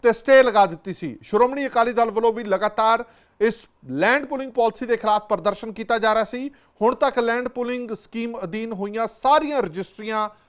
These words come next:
ਰੱਦ ਹੋ ਜਾਣਗੀਆਂ। ਚੌਦਾਂ ਮਈ ਦੋ ਹਜ਼ਾਰ ਪੱਚੀ ਨੂੰ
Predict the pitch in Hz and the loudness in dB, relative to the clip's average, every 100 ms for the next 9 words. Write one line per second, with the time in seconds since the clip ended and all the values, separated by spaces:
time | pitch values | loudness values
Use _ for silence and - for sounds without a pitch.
0 | _ 139 151 202 262 233 196 233 226 220 | _ -10 -4 6 6 6 0 0 2 0
1 | 202 196 180 - _ _ - 233 226 247 | -2 -6 -6 -8 _ _ -2 2 4 2
2 | 226 233 214 226 196 220 220 214 240 233 | -2 -4 -2 -2 0 -2 -2 -8 -8 -10
3 | 214 | -8